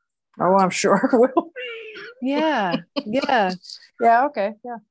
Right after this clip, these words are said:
Speaker 2: That's, that's one
Speaker 1: Yeah.
Speaker 2: thing to focus on.
Speaker 1: Yeah.
Speaker 2: Yeah.
Speaker 1: All right, I'll do it.
Speaker 2: Excellent. Yeah, and
Speaker 1: Thank
Speaker 2: like,
Speaker 1: you.
Speaker 2: yeah, yeah, you're where you need to be, Margaret. Yeah.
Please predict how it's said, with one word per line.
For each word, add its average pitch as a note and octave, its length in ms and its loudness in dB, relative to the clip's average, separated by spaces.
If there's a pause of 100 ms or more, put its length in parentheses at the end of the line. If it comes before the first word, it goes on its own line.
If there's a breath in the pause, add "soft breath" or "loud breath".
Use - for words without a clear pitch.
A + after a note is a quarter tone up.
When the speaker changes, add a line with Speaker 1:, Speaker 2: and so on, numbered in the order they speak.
(540)
Speaker 2:
That's, A3 200 -4
that's B3 360 0
one A#3+ 180 0
Speaker 1:
Yeah. B3 40 0
Speaker 2:
thing A#3+ 180 -2
to A#3+ 120 -6
focus G#3+ 400 -6
on. F3 280 -12 (960)
Speaker 1:
Yeah. G3 180 -6 (760)
Speaker 2:
Yeah. A3 420 -6
Speaker 1:
All F3+ 140 -2
right, G3+ 240 2
I'll D3 120 -6
do F#3 260 -2
it. - 100 -4 (560)
Speaker 2:
Excellent. F#3+ 760 -4 (640)
Yeah, A#3+ 460 0
and G3 160 0
Speaker 1:
Thank A3 100 -2
Speaker 2:
like, G#3+ 220 2
Speaker 1:
you. - 60 4
Speaker 2:
yeah, G3 260 2
yeah, B3+ 280 -4
you're B3 200 2
where B3 160 2
you B3 140 0
need A#3 180 -4
to F#3+ 100 -14
be, F#3+ 220 -4
Margaret. F3+ 580 -4 (880)
Yeah. E3 520 -10